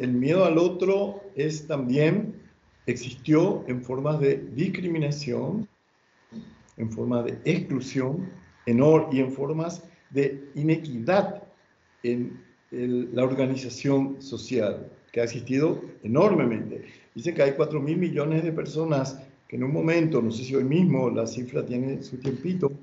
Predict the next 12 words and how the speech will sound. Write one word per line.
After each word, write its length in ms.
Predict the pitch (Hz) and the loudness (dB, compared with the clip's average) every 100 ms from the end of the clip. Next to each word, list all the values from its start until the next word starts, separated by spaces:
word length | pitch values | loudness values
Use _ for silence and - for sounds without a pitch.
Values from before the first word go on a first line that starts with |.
| - - _ _ _ _ | -18 -20 _ _ _ _
eh, 320 | 135 127 127 120 | 6 6 6 0
están 460 | 117 - 135 151 147 - - | -2 0 2 2 -2 -6 -6
como 240 | 127 135 - 131 - - _ _ _ | -4 -4 -4 -8 -10 -18 _ _ _
encerradas, 840 | 131 127 131 120 196 151 139 165 - - _ _ | -2 0 0 2 4 4 0 -4 -10 -20 _ _
pero 180 | 143 135 | 2 2
habría 280 | 127 156 170 | 4 4 4
que 120 | 180 | 4
ver, 320 | 151 165 185 | 6 6 4
por 220 | - - | -4 -10
lo 140 | 131 127 | -10 -8
que 60 | 120 | -6
hablamos 360 | 120 127 123 | -6 -8 -10